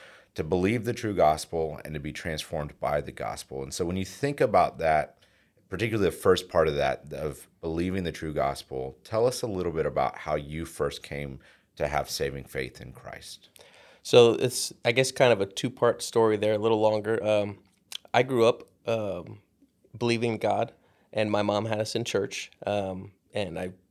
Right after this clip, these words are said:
Speaker 2: turned into a teenager. Uh, went to youth group, um, had some friends that, you know, we all did things together and enjoyed our time together. I guess my own group at that point.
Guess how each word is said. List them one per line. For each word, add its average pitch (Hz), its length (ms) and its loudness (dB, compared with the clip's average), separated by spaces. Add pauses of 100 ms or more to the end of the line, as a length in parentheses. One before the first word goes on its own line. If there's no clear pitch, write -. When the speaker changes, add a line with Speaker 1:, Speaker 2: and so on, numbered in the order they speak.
(200)
Speaker 2:
turned 101 180 -2
into 98 160 -8
a 98 60 -8
teenager. 120 560 0 (360)
Uh, 104 240 4
went 107 180 2
to 113 100 -2
youth 110 180 -2
group, 147 260 -4 (460)
um, 107 380 4
had 110 180 0
some 107 140 -6
friends 113 420 0
that, 98 260 -2
you 104 80 -6
know, 104 320 -2
we 110 160 -2
all 95 200 2
did 104 260 -4 (200)
things 107 320 -4
together 107 400 2
and 104 180 0
enjoyed 101 400 -2
our 101 100 2
time 101 240 -4
together. 101 280 0
I - 20 2
guess 110 220 0
my 107 160 2
own 104 320 -4
group 117 260 -2
at 117 120 0
that 104 200 -2
point. 107 300 -2